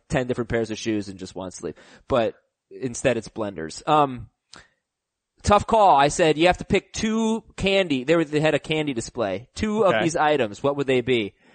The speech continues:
Speaker 1: So I'm trying to remember. We had peanut butter cups, Reese's Pieces, you know, the pieces.
Speaker 2: Yeah.
Speaker 1: Snickers, Toblerone,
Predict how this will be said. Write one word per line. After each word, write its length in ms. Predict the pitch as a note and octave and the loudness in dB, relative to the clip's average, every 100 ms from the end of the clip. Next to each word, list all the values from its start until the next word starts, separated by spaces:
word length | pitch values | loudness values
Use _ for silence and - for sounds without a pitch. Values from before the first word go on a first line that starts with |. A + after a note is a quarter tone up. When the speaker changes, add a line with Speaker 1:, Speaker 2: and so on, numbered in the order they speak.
| _ _ _ | _ _ _
Speaker 1:
So 340 | - - E3+ D#3 | -6 2 4 2
I'm 80 | C#3+ | 2
trying 160 | F#3+ | 2
to 40 | F#3 | 2
remember. 260 | E3+ D3+ | 2 0
We 120 | C#3 D#3 | 2 2
had 420 | D#3 D3 D3 C#3 - _ _ _ _ _ _ _ _ _ _ _ | 4 4 2 -2 -12 _ _ _ _ _ _ _ _ _ _ _
peanut 220 | G3 G3 | 0 2
butter 180 | G3+ G3+ | 2 2
cups, 600 | - G#3 - - - - _ _ _ _ _ _ _ _ _ | 2 0 0 -8 -12 -14 _ _ _ _ _ _ _ _ _
Reese's 360 | D#3 F#3+ F3+ E3 | -4 -2 -2 -6
Pieces, 720 | - A3 G3 C3 C#3+ - - _ | -2 0 0 -2 -4 -8 -14 _
you 80 | - | -8
know, 300 | B2+ A2+ A#2 | -4 -4 -4
the 80 | C3 | -10
pieces. 560 | - C#3+ - G2+ C3+ - _ _ | -4 -4 -4 -10 -12 -20 _ _
Speaker 2:
Yeah. 200 | A#2 G#2 - _ _ | -6 -6 -6 _ _
Speaker 1:
Snickers, 1200 | - - - E3 F3 G3+ G#3+ G#3 G#3 F#3+ - - _ _ _ | -12 -10 -10 -10 -2 0 2 2 2 0 -8 -14 _ _ _
Toblerone, 960 | - F#3+ G3 G3+ G3 F#3 F#3+ F#3+ F#3+ | 0 2 4 4 4 4 4 2 -2